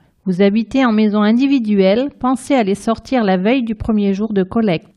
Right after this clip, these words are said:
Cette recommandation ne concerne pas les copropriétés et l'habitat collectif public qui doivent se référer aux consignes délivrées par les bailleurs et syndics. Plus d'infos au zéro cinq cinquante-sept soixante-dix-sept soixante-trois quarante.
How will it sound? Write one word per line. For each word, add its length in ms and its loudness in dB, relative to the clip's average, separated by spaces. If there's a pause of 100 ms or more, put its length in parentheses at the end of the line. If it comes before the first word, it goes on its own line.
Cette 400 -4
recommandation 800 0
ne 80 -2
concerne 540 -2
pas 180 0
les 80 -2
copropriétés 1120 -4
et 60 0
l'habitat 460 -2
collectif 600 -6
public 480 -4
qui 140 -6
doivent 300 0
se 120 -8
référer 560 -2
aux 60 -2
consignes 540 -6
délivrées 480 -2
par 180 -2
les 140 -2
bailleurs 420 -2
et 60 -2
syndics. 600 -6 (200)
Plus 240 0
d'infos 600 -2
au 220 0
zéro 300 -2
cinq 400 -6 (120)
cinquante-sept 920 -8
soixante-dix-sept 1120 -6
soixante-trois 960 -6 (100)
quarante. 560 -4